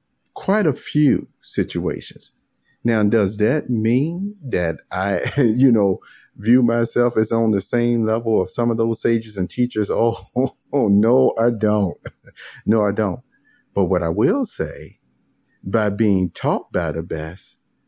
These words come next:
I was humble enough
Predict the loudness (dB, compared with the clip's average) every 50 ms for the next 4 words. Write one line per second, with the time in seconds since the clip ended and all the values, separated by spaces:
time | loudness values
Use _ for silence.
0 | _ _ _ _ _ _ _ _ _ -4 -2 0 2 2 2 2 2 0 -2 -6
1 | -10 _ _ -10 -8 -6 -4 -2 0 4 4 6 6 6 4 2 2 0 -2 -2
2 | -2 -2 -2 -2 -4 -6 -8 -10 -14 -20